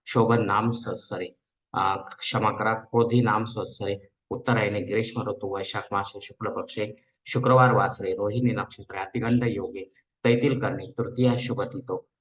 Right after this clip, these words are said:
वीर गोत्रात उत्पन्न मी कळापा मो पात्र दुरित क्षेद्वारा श्री पार्वतीपती परमेश्वर विद्यार्थ विधिवत पंचोपचार नित्य देवपूजा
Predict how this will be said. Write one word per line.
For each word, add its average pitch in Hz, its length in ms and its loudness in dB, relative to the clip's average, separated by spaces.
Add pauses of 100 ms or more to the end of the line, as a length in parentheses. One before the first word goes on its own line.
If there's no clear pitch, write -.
(100)
वीर 127 180 6
गोत्रात 123 440 6
उत्पन्न 110 380 -2
मी 101 240 -6
कळापा 95 340 -2
मो 107 220 -2
पात्र 104 360 0
दुरित 98 380 -8
क्षेद्वारा 95 560 -6 (320)
श्री 107 460 4
पार्वतीपती 113 760 0
परमेश्वर 104 580 -4
विद्यार्थ 95 400 -10
विधिवत 107 400 -4 (120)
पंचोपचार 95 540 -8 (380)
नित्य 123 260 4
देवपूजा 101 500 -2